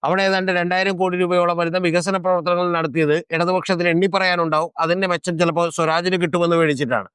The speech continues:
ഇങ്ങനെ യഥാർത്ഥത്തിൽ അവിടുത്തെ ജനങ്ങളെ ബാധിക്കുന്ന പ്രശ്നങ്ങളൊന്നും എടുക്കാൻ കഴിയാത്ത, ഒരു അജണ്ടകൾ സെറ്റ് ചെയ്യാൻ കഴിയാത്ത വലിയ തോതിലുള്ള ഒരു നിസ്സഹായതയാണ്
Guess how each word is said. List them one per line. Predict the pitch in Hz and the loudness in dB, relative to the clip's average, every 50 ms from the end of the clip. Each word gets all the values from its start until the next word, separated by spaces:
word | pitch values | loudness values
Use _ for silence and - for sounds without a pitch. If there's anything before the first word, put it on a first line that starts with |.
| _ _ _ _ _ _ _ _ | _ _ _ _ _ _ _ _
ഇങ്ങനെ | 143 170 208 220 | 0 2 2 4
യഥാർത്ഥത്തിൽ | 208 196 185 175 190 202 214 220 196 220 208 156 135 120 113 - - | 4 2 2 2 2 2 0 0 0 0 0 0 -2 -4 -4 -4 -4
അവിടുത്തെ | 131 156 175 190 185 202 | -2 -2 -2 0 -2 -2
ജനങ്ങളെ | 180 151 165 165 175 185 202 208 202 | -2 0 0 0 0 0 0 -2 0
ബാധിക്കുന്ന | 190 190 180 175 180 160 185 180 185 | 0 -2 -2 -2 -4 -6 -4 -4 -4
പ്രശ്നങ്ങളൊന്നും | 143 170 160 143 - - 190 190 190 180 170 170 180 175 165 | -2 -2 -4 -2 -2 -2 -2 0 0 0 0 0 0 2 2
എടുക്കാൻ | 151 147 170 165 - - 208 208 208 208 | 2 2 0 -2 -2 -2 -2 0 0 0
കഴിയാത്ത, | 196 190 175 160 156 143 135 120 - 151 156 - _ _ _ _ _ _ | 0 0 0 0 0 0 -2 -2 -4 -4 -6 -6 _ _ _ _ _ _
ഒരു | - 156 175 | 0 0 2
അജണ്ടകൾ | 175 170 151 185 196 202 208 196 208 196 | 2 2 0 0 2 0 0 0 0 0
സെറ്റ് | - - 170 147 - - | 0 0 -2 -2 -2 -2
ചെയ്യാൻ | 208 202 202 196 190 175 | 0 0 2 0 0 0
കഴിയാത്ത | 175 165 160 156 147 143 135 104 156 160 147 - _ _ _ _ _ - | 0 0 2 0 0 0 -2 -2 -2 -4 -4 -6 _ _ _ _ _ -4
വലിയ | 143 165 190 214 220 214 | -2 0 2 2 0 0
തോതിലുള്ള | 196 202 190 180 185 180 175 175 180 | 0 0 0 0 0 2 2 2 2
ഒരു | 180 180 175 | 2 2 0
നിസ്സഹായതയാണ് | 175 170 156 - - 202 190 185 208 208 214 214 214 208 202 185 165 156 156 156 | 0 0 0 0 -2 -2 0 0 0 0 0 0 0 0 0 0 0 0 0 -2